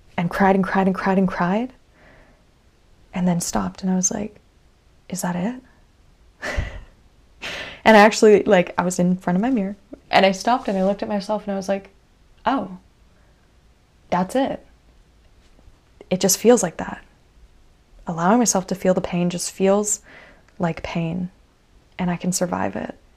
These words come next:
and I can move through it. So, yeah, there's, like, <laughs> it's, it's really hard to encapsulate this entire story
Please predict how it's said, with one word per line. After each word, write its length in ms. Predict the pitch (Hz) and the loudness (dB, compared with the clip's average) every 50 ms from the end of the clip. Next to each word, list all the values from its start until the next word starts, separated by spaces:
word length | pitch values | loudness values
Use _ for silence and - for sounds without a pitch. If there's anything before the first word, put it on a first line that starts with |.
| _ _ - _ _ - | _ _ -20 _ _ -4
and 120 | 185 185 | -2 0
I 80 | 180 180 | 0 0
can 160 | - 190 180 | 0 0 0
move 140 | 175 175 175 | 0 0 -4
through 300 | - - 196 202 202 208 | -8 -8 -6 -6 -6 -6
it. 180 | 226 233 262 - _ _ _ _ _ _ _ - - - - - - - - - - - - - - | -8 -10 -14 -18 _ _ _ _ _ _ _ -20 -20 -20 -20 -20 -20 -18 -18 -16 -16 -18 -18 -12 -6
So, 420 | - - 208 185 180 180 185 180 - - - - _ - - - - - - - - | 2 6 8 8 8 6 4 2 -2 -8 -18 -20 _ -20 -20 -20 -20 -10 -8 -2 4
yeah, 280 | 214 208 190 165 175 175 - - - - - - - - - | 6 6 6 6 4 -2 -8 -16 -20 -20 -20 -20 -20 0 6
there's, 380 | - 226 262 254 - - - - | 10 10 10 10 8 6 2 4
like, 320 | 214 208 185 180 - - - - - - | 6 6 6 6 2 -4 -14 -20 -20 -20
<laughs> 160 | - - - | -20 -6 -2
it's, 640 | - 220 247 - - - 240 220 202 208 - - - - | -2 0 0 0 0 4 4 4 4 2 0 -6 -4 -2
it's 160 | 233 214 - | -4 -2 0
really 180 | 269 269 269 226 | 0 2 2 4
hard 280 | 196 175 185 190 185 | 6 6 6 6 4
to 100 | - - | 2 0
encapsulate 720 | 180 180 175 180 175 165 170 - - 202 180 175 180 180 | 0 0 0 -2 -2 -4 -4 0 2 6 6 6 6 4
this 120 | - 185 - | 0 -2 -2
entire 340 | 202 190 - 165 180 175 175 | -2 -2 -2 -2 -2 -2 -2
story 520 | - - 170 165 175 170 165 170 175 | -2 0 2 4 4 4 4 2 -2